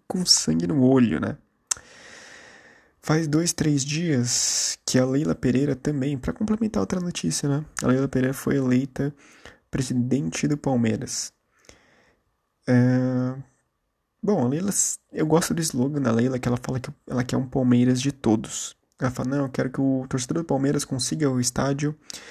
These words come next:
eu quero que o torcedor do Palmeiras tenha a sua camisa do Palmeiras." Isso, pra mim, traduzindo, significa que ela quer abaixar o preço dos ingressos e ela quer abaixar o preço das camisas. Se for isso, a proposta dela,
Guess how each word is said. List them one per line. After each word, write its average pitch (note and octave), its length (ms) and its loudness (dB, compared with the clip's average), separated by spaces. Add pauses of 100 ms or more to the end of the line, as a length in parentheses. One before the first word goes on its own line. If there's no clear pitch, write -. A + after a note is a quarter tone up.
(300)
eu C3 120 0
quero C3 160 2
que B2+ 80 -8
o - 20 -20
torcedor C#3 280 -2
do C#3+ 60 -8
Palmeiras C3 360 -2
tenha E3+ 320 -4
a - 20 0
sua - 160 -4
camisa C3+ 280 2
do C#3+ 80 2
Palmeiras." C#3+ 500 -2 (600)
Isso, - 200 -2
pra - 180 2
mim, C#3 240 2
traduzindo, C3+ 720 -2
significa F3+ 640 0
que - 140 -6
ela C#3+ 120 -2
quer B2 200 -2
abaixar D3 480 -2
o C#3+ 40 0
preço A#2+ 300 -2
dos A#2+ 140 2
ingressos B2 520 -2 (960)
e A#2+ 80 2
ela A#2 140 4
quer A#2 180 -4
abaixar B2 300 0
o B2 40 -4
preço A#2 220 -4
das F#2 140 0
camisas. - 580 -6 (1000)
Se - 260 0
for C3 340 2
isso, - 380 2 (320)
a C#3+ 80 -6
proposta - 500 -4
dela, B2+ 380 0